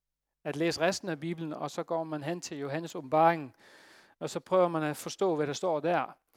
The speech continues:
Det kan man ikke, hvis man ikke kender resten af Bibelen. Øhm, så, øh, men jeg vil gerne lige begynde med at, at bede en bøn til, at Gud vil være med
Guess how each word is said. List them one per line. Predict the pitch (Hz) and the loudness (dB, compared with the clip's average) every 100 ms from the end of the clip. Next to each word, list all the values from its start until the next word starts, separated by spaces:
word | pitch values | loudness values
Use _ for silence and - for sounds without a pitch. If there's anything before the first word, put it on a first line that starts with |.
| _ _ _ - | _ _ _ -14
Det | |
kan | - 233 | -2 0
man | 233 165 | 2 0
ikke, | 151 | -2
hvis | - 170 | -6 -6
man | 185 | -6
ikke | 185 | -8
kender | - 185 175 | -2 -2 2
resten | 202 202 165 | 0 0 -6
af | 139 | -8
Bibelen. | 120 143 123 120 _ _ _ _ _ _ _ _ _ _ _ _ _ _ - 151 | -6 -10 -10 -16 _ _ _ _ _ _ _ _ _ _ _ _ _ _ -10 0
Øhm, | 139 135 139 131 120 _ _ _ - _ _ _ | 2 2 0 -10 -14 _ _ _ -20 _ _ _
så, | - 180 165 - _ _ _ _ _ _ 185 | 0 4 4 2 _ _ _ _ _ _ 2
øh, | 175 | 4
men | 185 | 4
jeg | |
vil | 190 | 4
gerne | 202 214 | 4 4
lige | 202 202 165 180 _ | 0 -4 -8 -18 _
begynde | 180 202 226 202 | 0 2 0 4
med | 175 160 - | 8 8 6
at, | 165 156 - | 4 4 2
at | 160 | -4
bede | - 208 | -4 -4
en | 196 | -2
bøn | 160 208 202 165 - | 0 0 0 -14 -14
til, | - 175 170 | 2 2 2
at | 160 | -4
Gud | - 202 | -8 -8
vil | 185 | -2
være | 170 | -2
med | 156 185 208 214 - | 0 2 2 2 -6